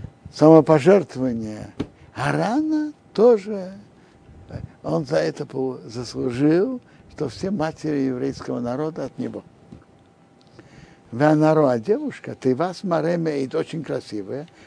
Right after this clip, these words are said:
псу-, псура девушка, вышла и до, и не, и мужчина ее не знал. Ватыра до Айна спустилась к колодцу, ватмары хадо, наполнила свой кувшин, ватора и поднялась.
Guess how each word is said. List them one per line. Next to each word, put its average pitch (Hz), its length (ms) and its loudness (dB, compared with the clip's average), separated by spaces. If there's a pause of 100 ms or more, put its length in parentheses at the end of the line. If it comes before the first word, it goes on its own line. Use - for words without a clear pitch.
(140)
псу-, 147 440 4
псура 160 460 4
девушка, 127 720 -4 (360)
вышла 202 420 4
и - 180 2
до, 156 380 -6 (480)
и 156 100 -4
не, 156 500 0
и 151 120 -4
мужчина 156 460 -2
ее 147 240 2
не 135 140 -2
знал. 95 300 -12 (460)
Ватыра 160 500 8
до 123 220 0
Айна 110 260 -6
спустилась 143 760 0 (1040)
к - 20 -20
колодцу, 135 600 2
ватмары 147 580 4
хадо, 113 520 -2
наполнила 151 640 4
свой 135 260 0
кувшин, 127 420 -6
ватора 185 480 -2
и 120 60 -4
поднялась. 190 560 -10